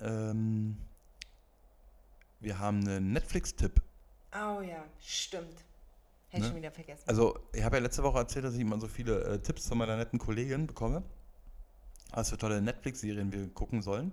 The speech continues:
Speaker 1: Äh, dumm ist, ich schreibe mir das mal halt nicht auf.
Speaker 2: <laughs>
Speaker 1: Ähm, vielleicht sollte, äh,
Speaker 2: Die liebe Kollegin WhatsApp schicken?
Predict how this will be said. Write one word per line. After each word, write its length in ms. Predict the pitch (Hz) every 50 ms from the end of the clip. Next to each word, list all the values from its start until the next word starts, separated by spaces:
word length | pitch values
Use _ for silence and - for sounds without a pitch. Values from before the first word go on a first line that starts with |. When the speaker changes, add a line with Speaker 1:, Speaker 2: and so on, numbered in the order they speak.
| - - - - - - - - - - -
Speaker 1:
Äh, 100 | - 104
dumm 220 | - - 123 123 131
ist, 140 | 123 -
ich 80 | - -
schreibe 240 | - - 110 - 120
mir 80 | 104
das 100 | - -
mal 100 | - 95
halt 160 | - 101 - -
nicht 140 | 175 - - -
auf. 300 | - 120 107 101 113 - - - - - - - - - - - - - -
Speaker 2:
<laughs> 40 | - - - - - - - -
Speaker 1:
Ähm, 500 | 110 101 95 92 92 92 92 92 92 90 92 - - - - - - - -
vielleicht 360 | - 101 95 95 - - -
sollte, 1160 | - 98 101 104 95 - 104 101 98 95 95 - 101 98 95 95 92 90 92 92 92 90 95 98 - - - - -
äh, 0 |
Speaker 2:
Die 120 | - 165 147 160
liebe 140 | 147 160
Kollegin 520 | 151 - - 160 147 147 143 147 156 151 147
WhatsApp 360 | 147 143 - - - - -
schicken? 400 | - - - - - - 254 302